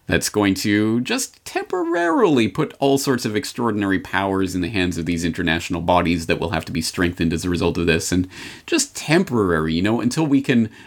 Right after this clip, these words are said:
eradicate all disease and all threat of all pandemic from ever affecting humankind again. <laughs> You know, just, just until that takes place, right? So you're starting to see how these puzzle pieces fit together, but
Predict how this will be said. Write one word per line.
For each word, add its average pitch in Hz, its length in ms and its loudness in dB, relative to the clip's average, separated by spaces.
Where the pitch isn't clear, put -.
eradicate 123 640 2
all 123 220 4
disease 110 440 2
and 95 80 0
all 107 140 2
threat 107 320 -2
of 95 140 0
all 104 140 4
pandemic 95 640 0
from 95 240 -4
ever 104 260 0
affecting 98 460 0
humankind 92 500 2
again. 90 600 0
<laughs> - 300 -14
You 269 120 -2
know, - 80 0
just, - 420 -4
just 285 240 0
until 233 300 6
that 135 240 4
takes - 260 0
place, 80 420 -4
right? 277 340 2
So - 140 -2
you're 170 80 0
starting 233 480 2
to 139 60 2
see 123 240 0
how 92 160 2
these 85 240 -4
puzzle 87 260 -4
pieces 80 380 -4
fit - 160 0
together, 82 320 0
but 151 180 -2